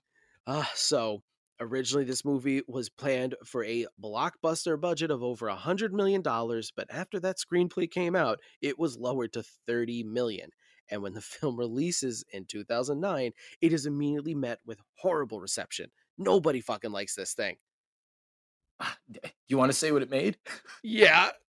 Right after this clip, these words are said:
Speaker 1: yeah.
Speaker 2: It's so
Speaker 1: So,
Speaker 2: bad. <laughs>
Speaker 1: it is so universally hated that on the
Speaker 2: <laughs>
Speaker 1: thirty million dollar budget, for U S, it lands nine million dollars. <laughs>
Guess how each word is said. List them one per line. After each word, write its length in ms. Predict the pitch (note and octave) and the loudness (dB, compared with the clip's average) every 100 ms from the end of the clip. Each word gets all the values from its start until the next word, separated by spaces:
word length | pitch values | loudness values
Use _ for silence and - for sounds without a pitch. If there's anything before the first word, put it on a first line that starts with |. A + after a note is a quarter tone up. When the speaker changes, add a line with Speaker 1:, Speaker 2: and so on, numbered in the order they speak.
| - | 0
Speaker 1:
yeah. 220 | A3+ F3 | 4 4
Speaker 2:
It's 120 | - | 6
so 220 | - A3+ | 8 8
Speaker 1:
So, 40 | G3+ | 10
Speaker 2:
bad. 500 | G3+ A3+ G3 G3+ G#3+ | 10 10 10 10 8
<laughs> 20 | |
Speaker 1:
it 160 | C#4+ C4+ | 6 6
is 160 | B3 | 4
so 300 | - G#3+ A#3 | 6 6 6
universally 720 | A3 A#3+ B3 A#3+ A#3+ A3+ C4 | 6 4 2 2 0 2 0
hated 460 | C4 B3 G#3+ E3 D#3+ | 4 4 6 4 4
that 180 | F3+ - | 2 2
on 200 | G#3 A#3 | 2 4
the 140 | C4 | 2
Speaker 2:
<laughs> 40 | C#4 | 2
Speaker 1:
thirty 260 | B3 C4 | 2 2
million 240 | B3 B3 A#3+ | 2 2 2
dollar 240 | A3+ A#3 | 2 2
budget, 460 | A3 G#3 - D3 - - - _ _ - | 4 2 4 2 2 -10 -20 _ _ 2
for 220 | A3 F#3+ | 6 6
U 440 | - F3+ G#3 A#3+ | 4 4 6 6
S, 320 | F#3+ E3 - - F3+ | 4 2 0 2 6
it 180 | F#3+ | 6
lands 340 | F3 E3 D#3 - - | 6 6 6 0 -8
nine 600 | C#3 D3 E3 F3 A3+ C#4+ C4+ | -4 2 6 6 6 6 8
million 140 | A3 - - - - - | 6 6 -8 -8 -8 0
dollars. 520 | - - - - D4 D#4 - - | 4 4 4 4 4 4 2 2
<laughs> 840 | G#3+ - - - D4 - - B3+ | 0 0 -6 -2 0 2 0 2